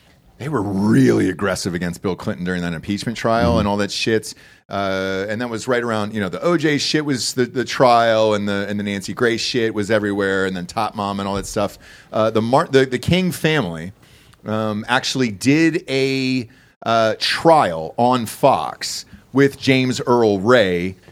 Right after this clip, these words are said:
Speaker 1: and they had a jury and everything else, and then they retried the case, and they found him innocent. And, and by the way,
Speaker 2: Hmm.
Speaker 1: the King family thinks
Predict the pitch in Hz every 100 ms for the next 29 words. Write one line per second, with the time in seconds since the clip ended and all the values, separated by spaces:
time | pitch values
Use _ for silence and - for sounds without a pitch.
0 | - 98 104 104 101 - 110 104 113 95
1 | 139 170 202 214 147 139 147 135 131 135
2 | 117 113 - 117 120 117 107 147 175 -
3 | 160 156 151 151 117 117 - 175 110 113
4 | - - _ _ _ _ _ _ 110 127
5 | 147 160 175 156 151 170 208 123 - 120
6 | - 131 135 139 127 151 180 151 127 113
7 | - - 220 196 190 247 190 87 98 110
8 | _ _ _ - 123 120 - -